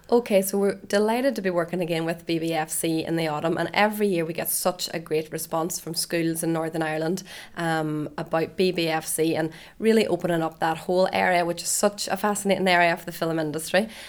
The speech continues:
Um, and then, uh, that'll be part of our, our schools education programme. And then we have lots of master classes and workshops similar to what we did in London, but on a, a bigger scale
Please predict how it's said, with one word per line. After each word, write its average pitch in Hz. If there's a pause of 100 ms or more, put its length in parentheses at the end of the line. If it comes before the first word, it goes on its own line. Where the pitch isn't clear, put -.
(120)
Um, 170
and 180
then, 180 (100)
uh, 165
that'll 196
be 185
part 180
of 165
our, 165
our 165
schools 165
education 156
programme. 170 (320)
And 185
then 185
we 190
have 170
lots 190
of 196
master 170
classes 165
and 165
workshops 156 (260)
similar 226
to 196
what 175
we 175
did 160
in 160
London, 160
but 165
on 170
a, 156
a 170
bigger 175
scale 156